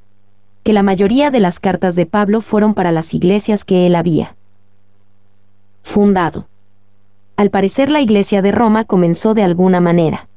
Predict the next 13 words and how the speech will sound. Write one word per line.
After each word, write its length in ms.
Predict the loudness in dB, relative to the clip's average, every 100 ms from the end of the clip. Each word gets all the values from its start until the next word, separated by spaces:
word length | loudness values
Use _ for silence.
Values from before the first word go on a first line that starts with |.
| -20 -20 -20 -20 -20 -20 -20 -20 -20 -20 -20 -20 -20 -20 -20 -4
espontánea 720 | -4 0 0 2 0 2 2
al 100 | 2
llegar 300 | 2 0 0
los 160 | 0 -2
cristianos 560 | -4 -2 0 2 2 0
a 80 |
la 140 | 0 0
gran 200 | 0 0
ciudad 380 | 0 0 0 0
del 140 | -2
imperio 560 | -2 -2 0 2 2 2
y 80 |
se 300 | 0 -2 -2